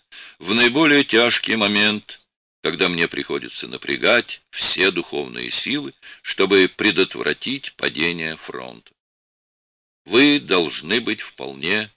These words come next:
удовлетворены. Если у меня и было маленькое сомнение в вашей роли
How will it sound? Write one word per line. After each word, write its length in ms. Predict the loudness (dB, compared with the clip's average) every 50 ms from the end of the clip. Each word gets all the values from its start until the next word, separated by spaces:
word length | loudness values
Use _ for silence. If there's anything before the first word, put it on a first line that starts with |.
| _ _ _
удовлетворены. 1000 | -12 -12 -10 -10 -12 -14 -14 -18 -20 _ -14 -12 -10 -10 -10 -10 -10 -12 -12 -12 _ _ _ _ _ _ _ _ _ -20 -20 _ _ -4
Если 380 | 2 2 2 2 2 -2 -4
у 60 | -4
меня 440 | -2 -2 -2 0 2 2 2 2 0 -2 -4
и 140 | -4 -2 -2
было 360 | -2 -2 -2 -2 -2 -2 -4
маленькое 640 | -4 -2 2 2 2 2 2 -2 -4 -4 -4 -4 -2
сомнение 580 | -2 -4 -4 -4 -2 0 0 0 0 0 0 0
в 120 | -2 -2
вашей 420 | -2 -2 0 0 -2 -2 -2 -2
роли 540 | -2 0 0 2 2 4 4 2 2 0 -2